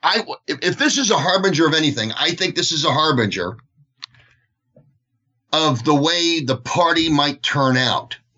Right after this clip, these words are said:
I think this is a harbinger because they're down to early voting numbers. The Republicans are up to early voting numbers. They're, they have more early voters now than they've ever had. And the Democrats cannot say that.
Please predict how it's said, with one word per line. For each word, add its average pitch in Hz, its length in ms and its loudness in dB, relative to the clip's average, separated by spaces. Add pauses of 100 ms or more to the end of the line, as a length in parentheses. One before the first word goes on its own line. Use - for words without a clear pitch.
(1400)
I 151 160 0
think 165 180 -2
this 156 160 -2
is 135 140 -2
a 135 80 0
harbinger 135 640 0
because 127 420 0
they're 131 220 2
down 156 720 0 (120)
to 160 100 -4
early 160 400 2
voting 139 460 4
numbers. 143 480 2
The 123 80 0
Republicans 170 680 2
are 139 240 -2
up 254 280 -4
to 147 120 -6 (240)
early 147 260 2
voting 117 300 2
numbers. 110 340 2
They're, 135 220 2 (220)
they 131 80 2
have 139 280 2
more 190 380 2
early 190 280 4
voters 160 420 2
now 151 260 0
than 131 140 0
they've 120 180 0
ever 131 240 0
had. 127 460 -2 (260)
And 135 140 2
the 131 60 4
Democrats 156 600 0
cannot 151 480 -2
say 214 300 0
that. 110 340 -4